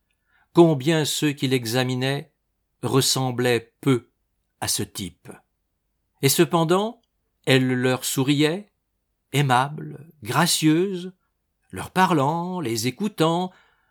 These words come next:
paraissant intéressée par ce qu'ils lui disaient. Elle les acceptait donc, les uns comme les autres,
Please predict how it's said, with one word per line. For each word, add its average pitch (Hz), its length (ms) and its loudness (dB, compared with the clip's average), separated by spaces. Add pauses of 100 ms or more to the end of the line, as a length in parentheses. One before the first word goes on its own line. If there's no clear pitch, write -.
(140)
paraissant 190 440 0
intéressée 220 640 -2
par 151 220 -8
ce - 140 -4
qu'ils 139 280 -6
lui 151 120 -2
disaient. 151 480 -6 (840)
Elle 123 280 0
les 120 340 0
acceptait 120 480 -4
donc, 127 460 -10 (360)
les 127 240 0
uns 135 80 2
comme 131 240 0
les 127 180 0
autres, 151 380 -2